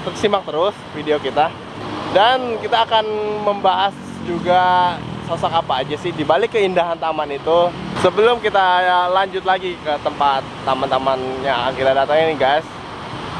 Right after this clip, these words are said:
kalian subscribe channel kita agar channel kita lebih berkembang lagi dan mendapatkan dampak-dampak positif yang kan informasi yang kita akan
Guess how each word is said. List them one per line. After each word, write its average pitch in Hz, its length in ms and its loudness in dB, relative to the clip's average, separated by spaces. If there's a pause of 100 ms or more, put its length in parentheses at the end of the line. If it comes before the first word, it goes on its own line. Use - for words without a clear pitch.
kalian 190 280 2 (520)
subscribe 208 540 0 (420)
channel 175 240 4
kita 165 720 2 (160)
agar 156 320 2 (160)
channel 196 240 2
kita 185 240 2 (160)
lebih 214 720 2
berkembang 175 480 2
lagi 160 560 0 (560)
dan 151 80 6
mendapatkan 151 560 0
dampak-dampak 151 640 0
positif 160 560 0
yang 143 240 0 (160)
kan 175 80 2 (960)
informasi 165 560 2
yang 156 80 -2
kita 151 160 2
akan 147 160 0